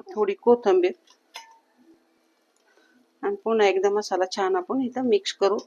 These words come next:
तेल वगैरे घालण्याची ह्याच्यात गरज नाहीये, कारण आपण सगळाच मसाला हा तेलावर तळून घेतलेला आहे. एक एक वांग घेऊन आता आपण छान हा मसाला आहे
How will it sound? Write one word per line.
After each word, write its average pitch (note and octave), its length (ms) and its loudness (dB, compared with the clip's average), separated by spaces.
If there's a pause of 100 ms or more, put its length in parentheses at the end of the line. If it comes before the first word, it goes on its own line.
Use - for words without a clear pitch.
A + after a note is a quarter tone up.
(340)
तेल A#3+ 180 8
वगैरे A#3 240 10
घालण्याची A#3 440 4
ह्याच्यात G3+ 320 0
गरज G#3 240 6
नाहीये, G#3 300 0 (400)
कारण G#3 240 6
आपण G#3 260 4
सगळाच B3 420 8
मसाला A3+ 340 4
हा G3+ 100 2 (120)
तेलावर G#3 400 8 (340)
तळून A3 120 6
घेतलेला F3+ 400 2
आहे. F3+ 180 0 (680)
एक A3 220 2
एक A3+ 140 -4
वांग G#3+ 260 4
घेऊन G#3+ 220 -2
आता F#4 140 -2
आपण G4 220 -4
छान G4 80 0
हा F#4+ 80 0
मसाला F#4+ 360 0
आहे - 220 -6